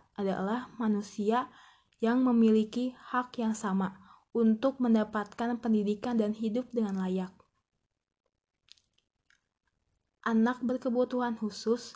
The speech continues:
bukan berarti tidak memiliki kemampuan atau keahlian. Mereka hanya belum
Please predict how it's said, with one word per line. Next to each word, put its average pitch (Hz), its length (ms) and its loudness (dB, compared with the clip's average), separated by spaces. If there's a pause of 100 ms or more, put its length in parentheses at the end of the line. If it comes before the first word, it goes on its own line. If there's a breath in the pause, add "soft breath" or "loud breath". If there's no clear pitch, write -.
(120)
bukan 220 400 0
berarti 214 560 -4
tidak 220 240 0
memiliki 214 400 0
kemampuan 220 880 -2 (380 loud breath)
atau 220 320 -2
keahlian. 185 640 -2 (720 soft breath)
Mereka 240 560 0
hanya 226 240 4
belum 214 480 4